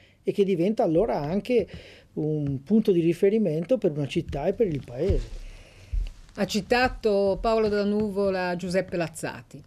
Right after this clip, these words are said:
Speaker 2: Ebbene, Giuseppe Lazzati è stato padre costituente, oltre che molte altre cose. E nel discorso di Delpini vi è stato un richiamo al significato della Costituzione.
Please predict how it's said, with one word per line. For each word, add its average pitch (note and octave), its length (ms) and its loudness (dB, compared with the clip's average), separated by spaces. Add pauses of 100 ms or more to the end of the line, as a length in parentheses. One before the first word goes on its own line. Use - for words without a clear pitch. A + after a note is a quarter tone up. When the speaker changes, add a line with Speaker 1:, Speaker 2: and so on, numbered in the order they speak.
(200)
Speaker 2:
Ebbene, D#3 360 -2
Giuseppe G#3 360 -2
Lazzati F3+ 420 -4
è D3+ 40 -2
stato D#3 280 -10
padre C#3+ 320 -12
costituente, C3 1080 -10 (120)
oltre B2+ 340 -10
che B2+ 120 -12
molte A#2+ 440 -8
altre A#2+ 300 -18
cose. B2+ 500 -16 (760)
E C4 320 2 (140)
nel F#3 300 -2
discorso B3 440 -4
di A#3 100 -4
Delpini C4+ 640 -4
vi B3+ 160 -4
è B3+ 40 2
stato D3 600 -12 (220)
un B3 160 2
richiamo F#3 640 -4 (220)
al F#3+ 120 -4
significato G#3 680 -4
della G3+ 300 -2
Costituzione. - 920 -8